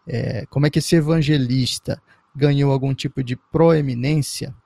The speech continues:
porque esse é o outro lado da, da coisa. Ele era um evangelista, mas foi um homem considerado aí um dos líderes mais importantes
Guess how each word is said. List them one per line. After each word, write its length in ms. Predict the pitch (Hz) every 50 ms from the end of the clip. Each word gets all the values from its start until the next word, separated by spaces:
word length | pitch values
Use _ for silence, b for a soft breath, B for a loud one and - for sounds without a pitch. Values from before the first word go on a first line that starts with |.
| _ _ _ _ _ _ _ _ _ _
porque 260 | - 147 110 - 143
esse 220 | 143 151 151 -
é 60 | 156 147
o 40 |
outro 260 | 143 143 135 - 131 131
lado 280 | 127 131 131 127 127
da, 220 | 123 120 135 139 131
da 160 | - - 123
coisa. 340 | - - 143 135 127 123 135
Ele 120 | 127 139
era 100 | 147 151
um 80 | 165 170
evangelista, 680 | 160 160 165 156 175 175 170 185 196 - - - 233 - b b b b b b b b
mas 380 | - 143 143 151 156 - - - _ _ _
foi 280 | - - - 175 180
um 140 | 190 190 170
homem 400 | 139 127 127 131 139 151 175 175 _ _ _ _ _ _
considerado 640 | - 151 151 151 - 160 151 147 135 127 131 127 131
aí 180 | 135 131 131 135
um 140 | 156 175
dos 240 | 175 175 170 151 135
líderes 520 | 135 139 135 147 147 135 147 139 143 131 127
mais 800 | 139 139 143 143 143 156 156 160 - - - - - - - _ -
importantes 960 | 165 165 160 - 165 160 147 143 _ - 139 139 139 143 - - - -